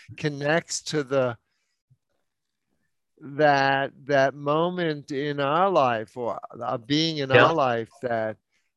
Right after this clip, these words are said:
Speaker 1: um, uplifts us.
Speaker 2: Yes, yes. Uh, <clears throat> uh, and lovely that you do use the example of a tulip.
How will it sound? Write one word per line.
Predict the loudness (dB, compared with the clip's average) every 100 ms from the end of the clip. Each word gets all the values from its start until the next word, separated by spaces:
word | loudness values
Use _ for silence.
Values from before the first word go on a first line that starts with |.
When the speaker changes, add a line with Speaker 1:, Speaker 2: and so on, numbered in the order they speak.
| -12
Speaker 1:
um, | -8 -6 -6 -8 -12 -18 _
uplifts | -2 -2 -2 -2 -2 -4 -8
us. | -8 -8 -18 -20 -20 _ 6
Speaker 2:
Yes, | 8 10 6 2 -4 -6 -8 -8 6
yes. | 10 10 8 6 -2 -4 -6 -4 6
Uh, | 6 6 6 6 4 0
<clears throat> | 2 4
uh, | 4 4 4
and | 8 10
lovely | 10 8 6
that | 6 6
you | 6 10
do | 8 8
use | 8 10 10
the | 10
example | 10 10 10 10
of | 10
a | 8
tulip. | 8 6 8 8